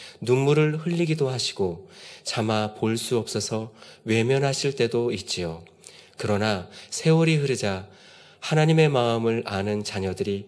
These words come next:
하나씩 나오기 시작했고 에녹, 아브라함, 모세 등 온영의 자녀들이 나올 때마다 큰 위로를 받으셨습니다.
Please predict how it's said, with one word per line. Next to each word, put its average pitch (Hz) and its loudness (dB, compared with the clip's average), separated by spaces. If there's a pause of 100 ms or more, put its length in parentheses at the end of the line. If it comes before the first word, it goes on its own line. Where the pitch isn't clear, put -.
(240)
하나씩 135 -2
나오기 101 -2
시작했고 131 -4 (420)
에녹, 104 -2 (220)
아브라함, 98 -2 (240)
모세 110 -2
등 90 -6 (320)
온영의 156 6
자녀들이 123 2
나올 104 0
때마다 98 -2 (300)
큰 175 0
위로를 110 0
받으셨습니다. 98 -6